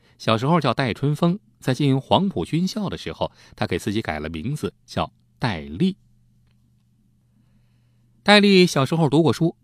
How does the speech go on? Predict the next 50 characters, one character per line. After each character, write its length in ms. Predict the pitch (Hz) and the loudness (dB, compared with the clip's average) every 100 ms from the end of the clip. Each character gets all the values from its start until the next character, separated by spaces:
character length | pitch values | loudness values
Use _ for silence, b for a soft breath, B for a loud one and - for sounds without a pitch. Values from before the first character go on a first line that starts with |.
| _ | _
上 200 | - 160 | -4 -2
学 100 | 143 | 2
的 80 | 139 | 0
时 120 | 131 | 0
候 200 | 120 117 - _ | -2 -2 -4 _
成 160 | - 165 | -2 2
绩 100 | 185 | 2
还 120 | 165 | 2
不 120 | 175 | 0
错， 260 | 202 214 180 _ B B | 0 0 -2 _ B B
后 120 | - | -2
来 200 | 107 110 B B | 0 0 B B
还 100 | 107 | -4
考 220 | 110 - 87 | -4 -2 -4
上 200 | 113 101 | -2 -2
了 120 | 92 B B | -2 B B
杭 260 | 110 160 | 0 0
州 260 | 170 165 160 | 0 0 -2
浙 200 | - 170 | 0 0
江 240 | 135 156 160 | 0 -4 -4
省 260 | - 87 | -4 -6
立 160 | 92 110 | -2 0
一 120 | 147 | 0
中 220 | 185 185 - _ | 0 0 -2 _
啊， 200 | - 78 _ | -8 -8 _
那 100 | - | -12
是 400 | 80 - 82 82 - - | -10 -8 -8 -8 -10 -10
著 160 | 139 | -6
名 160 | 107 110 | -4 -4
的 240 | 135 113 - _ | -2 -4 -6 _
好 200 | - 85 | -8 -6
学 180 | 82 139 | -4 -2
校 140 | 175 147 | 0 -2
啊。 140 | 127 _ b b b | -4 _ b b b
但 140 | - 190 | -4 -2
是 100 | 170 | 0
后 160 | 185 | -2
来 220 | 156 156 165 B | 0 0 -4 B
却 160 | - 135 | -4 -2
因 160 | 147 135 | 0 0
违 160 | 156 | -2
反 240 | - 90 92 | -2 -4 -4
校 300 | - 135 117 | -4 -4 -4
纪 240 | 156 127 B B | -2 -4 B B
被 120 | - | -4
开 200 | - 151 | -2 -6
除 280 | - 85 120 | -6 -8 -6
了。 120 | 160 _ _ _ _ b b b b b b | -6 _ _ _ _ b b b b b b
读 180 | 135 202 | 2 2
书 400 | 202 220 208 - | 4 4 4 2